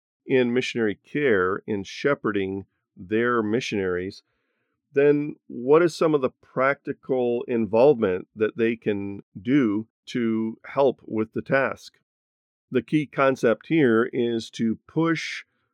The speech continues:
the idea of missionary care down to the grassroots, the lowest level of organization of your church.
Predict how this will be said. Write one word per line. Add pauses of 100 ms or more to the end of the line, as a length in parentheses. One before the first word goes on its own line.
(200)
the
idea
of
missionary
care (720)
down
to
the
grassroots,
the
lowest
level
of
organization
of
your
church.